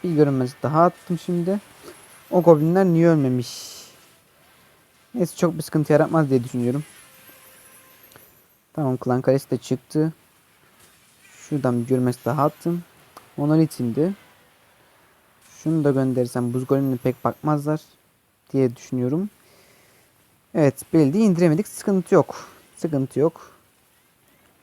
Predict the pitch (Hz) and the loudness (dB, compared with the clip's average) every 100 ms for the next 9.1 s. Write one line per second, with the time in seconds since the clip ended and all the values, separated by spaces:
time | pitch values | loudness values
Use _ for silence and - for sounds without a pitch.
0 | - 165 147 131 135 139 165 175 165 175 | -10 -6 -2 -2 -4 -4 -2 0 -2 -4
1 | 175 _ _ 147 139 123 127 147 156 160 | -8 _ _ -8 -4 -4 -2 -2 -2 -2
2 | 156 160 170 _ _ _ _ _ _ _ | -2 -6 -12 _ _ _ _ _ _ _
3 | _ _ _ _ _ _ _ _ 151 156 | _ _ _ _ _ _ _ _ -2 0
4 | 143 - 143 143 147 156 160 165 165 175 | -2 -6 -4 -2 0 0 2 2 2 -2
5 | - _ _ _ - 170 151 139 135 135 | -6 _ _ _ -4 0 2 2 2 0
6 | 127 131 127 123 123 147 151 170 - _ | -2 -4 -4 -6 -6 -4 -4 -6 -12 _
7 | _ _ _ _ _ _ _ - 127 131 | _ _ _ _ _ _ _ -6 -4 -2
8 | 117 117 117 104 117 151 151 147 143 151 | -2 -2 -6 -8 -8 -4 -2 -4 -4 -6